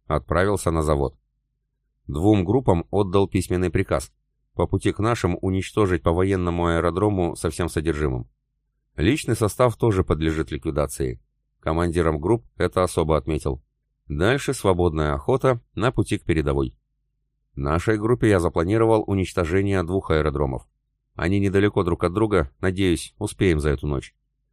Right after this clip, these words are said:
Ложный аэродром игнорируем. Так и двинули. В нашей группе было десять тридцать четверок, два К В один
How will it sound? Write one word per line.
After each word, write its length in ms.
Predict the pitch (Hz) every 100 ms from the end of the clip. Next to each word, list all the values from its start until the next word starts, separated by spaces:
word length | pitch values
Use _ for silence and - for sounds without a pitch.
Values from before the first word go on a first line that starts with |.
| _ _
Ложный 560 | 76 95 120 113 113 -
аэродром 540 | 92 87 85 90 127 -
игнорируем. 760 | 110 101 82 78 76 76 69 - _ _ _ -
Так 220 | 175 113
и 60 |
двинули. 480 | 82 82 78 69 62 - _ _ _ _ _ _ _ _ _
В 140 | - 92
нашей 340 | 101 - 85
группе 300 | 82 135 95
было 280 | 80 85 85
десять 480 | 80 80 104 104 92
тридцать 360 | 95 92 87
четверок, 560 | - 82 90 101 104 - _ _ _
два 300 | 73 90 127
К 140 | - 92
В 240 | 87 80
один 320 | 78 104 120